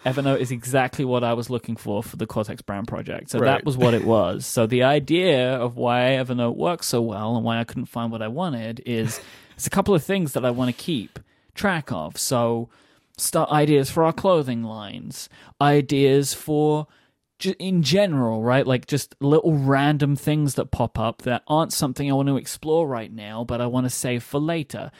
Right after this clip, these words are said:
Speaker 2: Mm-hmm.
Speaker 1: For our f-, like, the, all of the different products that we wanna make, I can set up notebooks for all of them and then have notes within those notebooks, which can either be text notes that I've taken,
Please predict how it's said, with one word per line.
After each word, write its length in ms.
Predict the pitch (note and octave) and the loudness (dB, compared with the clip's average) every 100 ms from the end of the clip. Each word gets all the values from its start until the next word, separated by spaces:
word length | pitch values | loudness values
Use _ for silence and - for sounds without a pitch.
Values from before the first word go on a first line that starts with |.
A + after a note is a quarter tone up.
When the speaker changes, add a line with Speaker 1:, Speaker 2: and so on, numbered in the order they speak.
| - - | -18 -8
Speaker 2:
Mm-hmm. 200 | A2 G#2 | -4 4
Speaker 1:
For 340 | C#3+ C3+ C3+ - | 6 6 4 2
our 200 | C3 C3 | 0 0
f-, 200 | - D3 - | -2 -6 -2
like, 220 | - C3 - | 0 0 0
the, 120 | D3 | 2
all 240 | A2 E3 E3 | 4 4 4
of 60 | |
the 100 | D3+ | 2
different 260 | D3+ D3+ D3 | -2 -4 -2
products 320 | D3+ C#3 C3 | 2 0 0
that 100 | - | -4
we 80 | C#3 | 0
wanna 200 | C3 B2+ | 2 2
make, 300 | B2+ B2 B2 | 2 0 -2
I 60 | - | -6
can 140 | C3+ | -8
set 240 | - D3 - | -4 -4 -4
up 160 | - | -6
notebooks 520 | B2 - - D3 - | -2 0 2 0 0
for 200 | - D#3+ | -2 0
all 180 | D#3+ E3 | 2 2
of 80 | D#3+ | 0
them 280 | E3 E3 F3+ - - - | -2 -4 -4 -10 -20 -10
and 180 | - C3 | -4 2
then 140 | C3+ C3 | 4 4
have 480 | C3 C#3+ C3+ C3 | 4 2 2 0
notes 500 | C#3+ C#3+ D3 D#3 - | 0 4 4 2 -6
within 360 | D3 D3 C#3+ C#3 | -2 2 2 2
those 240 | C3+ B2+ | 0 0
notebooks, 640 | D3 D3 - A2+ - - - | 0 0 0 -4 -4 -8 -8
which 220 | B2+ - | -8 -8
can 120 | - | -6
either 260 | C3 B2 B2 | -4 -4 -4
be 340 | A#2+ A#2+ A#2+ - _ | -6 -4 -4 -8 _
text 280 | - - - | -8 -6 -2
notes 200 | F3+ D3 | -2 -2
that 120 | E3 | -2
I've 80 | D#3+ | -2
taken, 540 | - E3 - D#3 D#3+ | -2 -4 -2 -6 -6